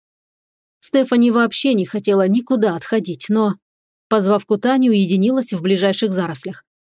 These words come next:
Общая гнетущая обстановка расшатывала и без того натянутые в струну нервы, заставляя искать в тенях опасность. «От страха можно сразу всё сделать». «Это точно», вслух сама себе ответила девушка. Одевалась уже на ходу, забыв про смущение.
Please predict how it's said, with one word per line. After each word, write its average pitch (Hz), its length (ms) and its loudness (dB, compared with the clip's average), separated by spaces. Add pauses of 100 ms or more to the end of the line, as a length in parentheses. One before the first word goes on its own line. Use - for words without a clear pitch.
(140)
Общая 214 340 2
гнетущая 202 520 0
обстановка 202 540 -2
расшатывала 202 580 0
и 202 40 2
без 190 160 -4
того 247 220 0
натянутые 196 600 0
в - 60 -6
струну 208 320 2
нервы, 180 380 0 (260)
заставляя 208 520 0
искать 202 320 -4
в - 80 -14
тенях 220 340 0
опасность. - 560 -6 (1000)
«От 277 160 0
страха 269 420 0
можно 254 300 2
сразу 247 340 0
всё 202 260 -2
сделать». 196 500 -4 (840)
«Это 285 280 2
точно», 196 640 -2 (340)
вслух 208 260 0
сама 196 240 0
себе 208 300 0
ответила 202 440 0
девушка. 170 440 -6 (720)
Одевалась 233 540 2
уже 208 160 0
на 226 100 0
ходу, 190 400 -2
забыв 196 400 0
про 214 120 -2
смущение. 180 600 -2